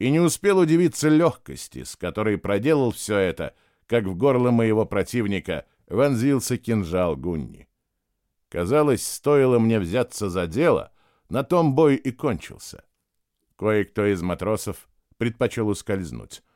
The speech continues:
а между скамьями и на скамьях остались лежать два-три десятка тел. Большая часть женщин погибла. Однако я краем глаза заметил неподалёку одну из женщин-кошек,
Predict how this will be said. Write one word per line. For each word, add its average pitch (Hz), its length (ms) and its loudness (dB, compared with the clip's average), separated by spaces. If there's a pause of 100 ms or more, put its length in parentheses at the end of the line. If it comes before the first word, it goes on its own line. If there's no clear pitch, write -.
(280)
а 92 140 -6
между 104 320 0
скамьями 110 580 0
и 98 200 -4
на 87 140 -4
скамьях 82 640 -6 (440)
остались 131 560 0
лежать 127 460 0
два-три 107 680 -2
десятка 101 580 -8
тел. - 340 -16 (840)
Большая 110 480 0
часть 107 380 -4
женщин 85 580 -6
погибла. 82 540 -8 (580)
Однако 120 400 -2
я 113 100 2
краем 110 360 2
глаза 107 480 0 (340)
заметил 151 480 2
неподалёку 135 880 2
одну 123 340 2
из 123 160 2
женщин-кошек, 127 1120 -4